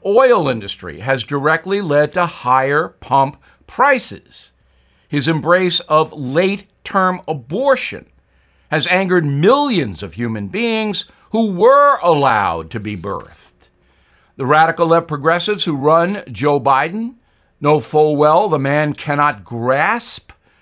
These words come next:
the consequences of his actions, and the U S economy is up next.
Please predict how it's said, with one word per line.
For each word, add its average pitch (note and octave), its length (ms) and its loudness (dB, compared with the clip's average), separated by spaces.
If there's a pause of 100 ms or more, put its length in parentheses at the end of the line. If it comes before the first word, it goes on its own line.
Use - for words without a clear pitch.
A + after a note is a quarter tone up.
(220)
the E3 100 -4
consequences D#3 1080 -4
of A2 220 -8
his D3+ 240 -10
actions, - 680 -6 (600)
and C3 160 -2
the B2+ 80 -2
U D#3+ 300 0
S D#3 160 -2
economy G#3+ 760 -2 (460)
is C#3 180 -2
up B2+ 220 -2
next. - 500 -14